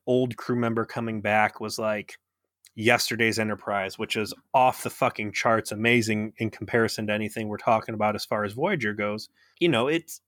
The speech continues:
it wasn't the worst thing ever. It's not the best, but it's not the worst, and that's all I need out of Voyager to be pretty happy. I just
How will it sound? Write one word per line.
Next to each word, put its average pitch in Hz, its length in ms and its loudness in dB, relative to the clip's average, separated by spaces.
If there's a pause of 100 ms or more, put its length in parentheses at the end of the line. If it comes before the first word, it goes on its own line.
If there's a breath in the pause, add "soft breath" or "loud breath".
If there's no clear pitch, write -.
(380)
it 143 160 2
wasn't 139 340 2
the 120 80 -4
worst 110 300 0
thing 104 160 -8
ever. - 240 -16 (300 soft breath)
It's 131 220 -2
not 160 200 6
the 143 80 2
best, 170 320 4
but 127 120 0
it's - 160 -2
not 131 240 4
the 113 80 -2
worst, 110 340 0
and 113 100 -2
that's 120 200 2
all 127 140 6
I 120 100 4
need 117 160 0
out 110 100 4
of 107 80 -4
Voyager 107 420 -2
to 101 80 -8
be 104 300 -6 (360)
pretty 151 340 0
happy. - 480 -12 (100)
I 127 80 4
just 131 220 0